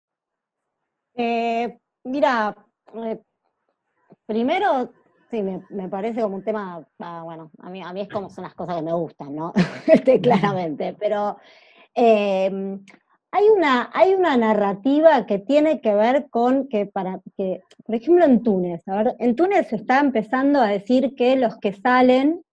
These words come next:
y violan la, el aislamiento obligatorio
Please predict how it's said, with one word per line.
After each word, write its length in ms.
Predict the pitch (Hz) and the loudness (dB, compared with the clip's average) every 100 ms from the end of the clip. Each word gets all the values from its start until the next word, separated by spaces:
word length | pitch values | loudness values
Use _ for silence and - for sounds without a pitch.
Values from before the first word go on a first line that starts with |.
| _ | _
y 100 | 196 | -6
violan 500 | 190 208 233 254 226 | 2 4 4 4 2
la, 680 | 196 180 175 170 165 - - _ | 0 -2 -4 -8 -10 -14 -18 _
el 200 | 175 170 | -14 -12
aislamiento 840 | 165 165 180 196 240 240 233 226 214 | -10 -10 -4 0 2 2 0 2 2
obligatorio 840 | 202 214 214 254 262 277 294 311 | 2 2 0 0 0 0 0 -2